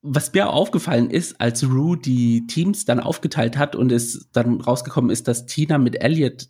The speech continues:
zusammen ein Team bilden, hat Elliot so ein bisschen zusammengekniffen zu Tina rübergeschaut. Sie hat sich aber nichts anmerken lassen, so im Sinne von "Scheiße, nicht mit Elliot, bitte nicht."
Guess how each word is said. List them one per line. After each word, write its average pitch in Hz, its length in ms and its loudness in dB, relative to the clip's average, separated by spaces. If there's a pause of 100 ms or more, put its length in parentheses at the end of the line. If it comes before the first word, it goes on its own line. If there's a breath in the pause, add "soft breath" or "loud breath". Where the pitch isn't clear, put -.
zusammen 113 520 0
ein 110 240 -2
Team 117 260 0
bilden, 117 420 0
hat - 300 -4
Elliot 156 300 2
so 139 100 2
ein 131 140 0
bisschen 147 240 0
zusammengekniffen 135 840 0
zu 123 800 0
Tina 165 300 2
rübergeschaut. 123 840 0
Sie 135 240 0
hat 143 180 0
sich 123 160 0
aber 117 140 2
nichts 127 260 0
anmerken 135 520 2
lassen, 117 340 0
so 120 140 2
im 117 100 2
Sinne 120 220 2
von 117 180 -2
"Scheiße, 123 460 -6
nicht 117 180 -8
mit - 140 0
Elliot, 123 500 -2
bitte - 220 0
nicht." 139 320 -2